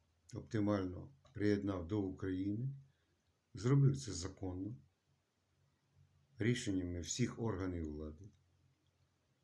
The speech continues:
І не помилився. Крим із пустелі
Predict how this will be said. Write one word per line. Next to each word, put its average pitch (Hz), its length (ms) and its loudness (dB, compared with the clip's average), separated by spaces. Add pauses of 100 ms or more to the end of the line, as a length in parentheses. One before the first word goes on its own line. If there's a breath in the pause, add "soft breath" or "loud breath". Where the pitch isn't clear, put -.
(320)
І 107 120 0
не 110 120 4
помилився. 143 760 -2 (2500)
Крим 139 460 2 (1300)
із 95 140 -8
пустелі 85 680 -4